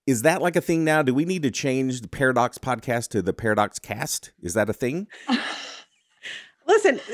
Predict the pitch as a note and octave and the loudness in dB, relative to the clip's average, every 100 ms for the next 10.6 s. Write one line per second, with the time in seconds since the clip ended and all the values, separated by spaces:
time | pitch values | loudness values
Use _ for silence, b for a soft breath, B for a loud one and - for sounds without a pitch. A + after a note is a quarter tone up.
0 | - - C#4+ A4+ A4+ F#4+ D#4+ C4+ B3 - | -10 -2 4 4 6 6 6 6 2 2
1 | C#4 A#3 A3+ A3 A3+ G#3+ F#3+ F3+ F#3 G#3 | 2 4 2 4 0 2 2 2 -2 -2
2 | A#3 A#3+ B3+ E4+ D4+ B3 A#3+ G3 F#3+ E3+ | 0 0 0 2 2 4 4 2 0 0
3 | G3 G3+ G2 - B B B B C#4 C#4+ | 0 0 -4 -14 B B B B 2 4
4 | C4+ D#4+ F4 D#4 C#4 B3+ - D#4+ D#4+ C#4 | 4 4 4 4 0 -10 -4 -2 0 0
5 | B3 F#4+ G4+ G4+ D4+ G3 G3+ - A#3+ C4+ | 4 4 4 2 0 2 2 6 6 6
6 | C#4 C#4 C#4 B3+ A#3+ B3 C#4 B3 A#3+ F#3 | 6 2 2 2 4 4 2 0 0 -2
7 | - G#3+ G3+ A3+ A3 G#3+ F3+ G3+ G3+ G3 | 2 4 6 6 4 0 2 2 4 2
8 | F#3+ F#3 F#3+ G3 E3+ - G3+ G3 G#3 G3 | 2 2 2 2 -2 2 2 2 0 -2
9 | G3 F#3 - G3+ F#3+ F#3+ F#3+ F#3+ G3+ G#3 | -4 -8 -2 2 4 4 2 0 0 0
10 | A3+ G#3 G3 E3+ F3 | -2 -4 0 0 0